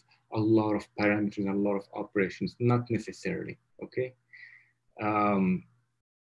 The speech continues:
okay, so, um, and this is what we see here. Here we see how big, meaning, like, really how, uh,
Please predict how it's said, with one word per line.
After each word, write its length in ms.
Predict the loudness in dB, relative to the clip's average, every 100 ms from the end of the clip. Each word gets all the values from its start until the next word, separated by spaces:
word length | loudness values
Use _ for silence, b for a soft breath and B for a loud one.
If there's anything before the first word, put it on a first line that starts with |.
| _ -2
okay, 440 | 0 0 -2 -4 -10 _ _ _ -20
so, 720 | -4 2 4 6 6 6 4 -2
um, 580 | -4 -2 0 2 0 -4 _ _ _
and 200 | 0 6
this 180 | 6 8
is 60 | 8
what 100 | 10
we 180 | 8
see 320 | 6 4 4 6
here. 520 | 6 8 6 6 2
Here 260 | 0 2 4
we 120 | 2
see 380 | -2 2 4 4
how 300 | -2 2 2 4
big, 260 | 4 4 2
meaning, 340 | 2 2 2
like, 220 | 0 -4 -4
really 340 | 0 2 4 2
how, 640 | 0 -2 0 0 0 -2 -6 _ _ _ _ _ -10 0
uh, 200 | 4 4